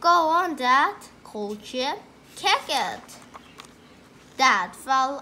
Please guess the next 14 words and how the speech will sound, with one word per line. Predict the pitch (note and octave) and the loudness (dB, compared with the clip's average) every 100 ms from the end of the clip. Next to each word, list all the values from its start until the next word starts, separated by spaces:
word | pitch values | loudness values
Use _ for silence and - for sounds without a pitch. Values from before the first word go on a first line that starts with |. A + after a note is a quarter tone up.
| - | -2
over | B3 B3+ C#4+ | -2 -4 -10
in | D4 D#4 | -10 -8
the | E4 | -6
mud. | E4 G4+ A#4+ A#3+ - - - - - - - - - - - - - | 0 0 2 -2 -6 -12 -20 -20 -20 -20 -20 -20 -20 -20 -20 -20 -18
"Splat. | - - B3+ B3+ B3 B3+ - - - - - | -18 -12 2 4 6 2 -8 -20 -20 -20 0
Bad | C4 C#4 D4 - | 4 6 4 -2
luck, | B3 C#4 D4+ C4 - | -6 2 2 2 -6
Dad," | A#3 A#3 B3 C4 C#4+ D4 - - - | 0 2 4 4 2 -6 -20 -20 -20
said | - A3 F#3+ F3+ - | -10 -4 -4 -6 -12
Biff. | G3+ A#3+ D4+ - - - - - - - - - - | -10 -10 -12 -20 -20 -20 -20 -20 -20 -20 -20 -12 2
"Oh, | E4+ F4+ F#4+ F#4 - | 6 6 2 -6 -8
Dad," | A#3 G#3+ G3+ E3+ - - | -2 0 0 -4 -10 -16
said | - - A3 G3+ G3+ | -20 -8 -4 -4 -4
Mom. | G3+ G#3 A3 D4 | -8 -4 -2 -4